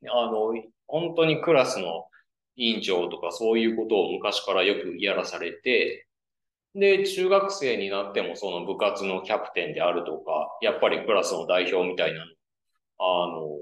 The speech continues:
まあ、任されるみたいな子供だったので、うーん、なんだろう、そんなに、まあ、この作品の、ま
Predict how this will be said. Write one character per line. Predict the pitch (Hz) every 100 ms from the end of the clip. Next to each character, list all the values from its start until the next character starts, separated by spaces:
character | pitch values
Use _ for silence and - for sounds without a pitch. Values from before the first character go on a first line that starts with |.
| 76 117
ま | 139
あ、 |
任 | 90 98 113 113
さ | 107
れ | 101 87
る | -
み | 92
た | - 87
い |
な | 85
子 | - 95
供 | 92 90 92 90
だ | 90
っ | -
た | 78 -
の | -
で、 | - 90 78 - - - - - _ _ _ _ _ _ -
う |
ー | 104 101 101 101 98 98 95 95 98 98 _ _ _ _ _ _ _ _ _ _ _ _ _ _ _ _ _ _ _ _ _ _ _ _ -
ん、 |
な | 147 170
ん |
だ | 120
ろ | 85
う、 |
そ | - 202
ん | 226
な | 226 220
に、 | 214 208 - - _ - - _ - _ - - - _ _ _ _ _ _ _ _ _ _ _ _ _ _ _ _
ま | 202
あ、 | 160 120 - - - - _ _ _
こ | 185
の | 196 196
作 | 202 196
品 | 185 185 180 180 185
の、 | 202 214 202
ま | 175 160 101